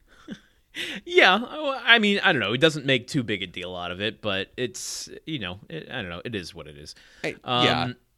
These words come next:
Speaker 2: that's my motto for this season. It just is what it fucking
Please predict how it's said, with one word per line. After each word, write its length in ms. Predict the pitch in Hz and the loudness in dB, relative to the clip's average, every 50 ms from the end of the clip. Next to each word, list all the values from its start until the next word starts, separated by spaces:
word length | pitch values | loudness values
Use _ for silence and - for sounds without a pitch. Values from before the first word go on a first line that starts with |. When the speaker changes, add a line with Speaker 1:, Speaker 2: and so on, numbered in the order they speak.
| _ _ _ _ _ _ _ | _ _ _ _ _ _ _
Speaker 2:
that's 220 | - 160 156 - 160 | -4 -4 -2 0 0
my 100 | 147 127 | 0 2
motto 320 | 110 104 98 98 104 101 | 2 2 0 0 0 -2
for 140 | - 110 104 | -4 -4 -6
this 120 | 101 98 | -6 -6
season. 320 | - - 104 92 92 98 95 | -6 -8 -8 -10 -10 -10 -12
It 140 | 92 101 - | -12 -12 -10
just 240 | - 104 - - _ - | -10 -10 -10 -12 _ -10
is 380 | 101 98 95 95 90 - - 82 | -8 -6 -6 -6 -8 -10 -12 -12
what 220 | 87 85 85 80 | -12 -12 -12 -12
it 80 | 80 - | -14 -16
fucking 380 | - - 98 90 - - 90 | -14 -10 -10 -10 -10 -12 -16